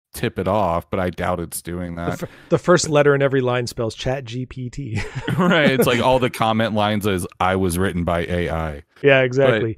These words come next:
Speaker 2: "Humans are stupid," you know?
Speaker 1: And, but I'm also on the side of, like, but why? You know, like, I mean,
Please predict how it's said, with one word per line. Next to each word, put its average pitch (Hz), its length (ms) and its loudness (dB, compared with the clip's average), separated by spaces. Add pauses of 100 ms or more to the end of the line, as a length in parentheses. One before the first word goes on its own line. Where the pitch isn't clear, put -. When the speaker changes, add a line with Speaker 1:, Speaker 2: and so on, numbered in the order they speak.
(160)
Speaker 2:
"Humans 143 540 2
are 107 80 0
stupid," 107 640 0 (300)
you 123 60 -10
know? 117 160 -8 (400)
Speaker 1:
And, 160 280 0
but 180 240 0
I'm 170 120 2
also 185 300 0
on 165 180 0
the 147 200 -2
side 151 320 -4
of, 139 80 -4
like, 131 200 -2 (1200)
but 160 140 -2
why? 151 460 -4 (720)
You 151 160 0
know, 170 280 2
like, 160 240 0
I 165 120 0
mean, 170 380 0